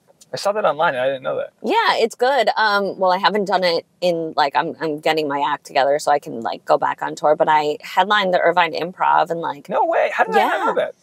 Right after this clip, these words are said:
Speaker 2: Yeah, the show went really well. It was
Speaker 1: Were you
Speaker 2: really
Speaker 1: nervous?
Speaker 2: cool. Yeah, I was nervous.
Speaker 1: I'd be
Speaker 2: Oh my
Speaker 1: nervous.
Speaker 2: God.
Speaker 1: I'd shit myself.
Speaker 2: Yeah, no, it was, honestly, I, like, w-, opened the curtain and I was like, "What the fuck did I just do to myself?"
Speaker 1: Yeah.
Speaker 2: And I was,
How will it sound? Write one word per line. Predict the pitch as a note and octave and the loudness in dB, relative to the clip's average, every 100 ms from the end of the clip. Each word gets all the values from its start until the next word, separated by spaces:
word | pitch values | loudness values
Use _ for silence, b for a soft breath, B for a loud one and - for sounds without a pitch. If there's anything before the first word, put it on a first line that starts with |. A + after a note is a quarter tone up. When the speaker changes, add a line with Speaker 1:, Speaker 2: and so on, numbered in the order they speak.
| _ | _
Speaker 2:
Yeah, | A#3+ F4 | -2 0
the | G#3+ | 0
show | G3 G3+ A3+ | 0 0 0
went | A#3 D#3 F3 | -2 -4 -2
really | F#3+ G3 F#3 | 0 2 2
well. | E3+ F3+ E3+ | 2 2 2
It | |
was | E3+ | 0
Speaker 1:
Were | |
you | E3 | 0
Speaker 2:
really | E3 F3 F3 | 0 2 2
Speaker 1:
nervous? | E3+ | -2
Speaker 2:
cool. | F#3 - | -2 -2
Yeah, | E3 E3 | 0 2
I | F3+ | 2
was | D#3 D#3+ | -2 -10
nervous. | C3 G#2+ B2 D3+ F#3 F3+ | -12 -12 -2 0 0 0
Speaker 1:
I'd | |
be | |
Speaker 2:
Oh | |
my | F#3+ | 2
Speaker 1:
nervous. | F3+ F#3+ | 4 4
Speaker 2:
God. | - C3 | 2 0
Speaker 1:
I'd | - | -4
shit | E3 | -8
myself. | B2+ B2 A#2+ B2+ _ _ | -8 -4 -2 -4 _ _
Speaker 2:
Yeah, | A3 G#3+ - | 0 2 2
no, | - G#3 E3+ | 0 2 4
it | F#3+ | 4
was, | G3 G#3 G3 - | 4 2 0 -2
honestly, | E3+ F#3 G#3 A3+ A3 | 0 0 0 2 2
I, | G3 | 2
like, | G3 | 0
w-, | G3 D#3 - - | -2 -10 -12 -2
opened | G3 - G3 F#3 | -2 2 2 2
the | |
curtain | - D3+ - G3+ G#3 | 0 0 0 -2 0
and | F#3+ | 0
I | E3 | 0
was | F#3 | 0
like, | F3 D#3 | 0 0
"What | D3+ - | -2 -2
the | G3+ | -12
fuck | - - D#3+ - | -6 -2 -2 0
did | E3+ C#3+ | 0 2
I | C#3+ | 0
just | C#3+ | 0
do | C#3 | 2
to | A#2 | 2
myself?" | G#2+ - - - - | -2 0 2 2 -2
Speaker 1:
Yeah. | C3 B2+ C3 B2+ B2+ | -8 -2 0 0 0
Speaker 2:
And | A#3+ A3+ | 2 2
I | G3+ | 2
was, | G3 | 2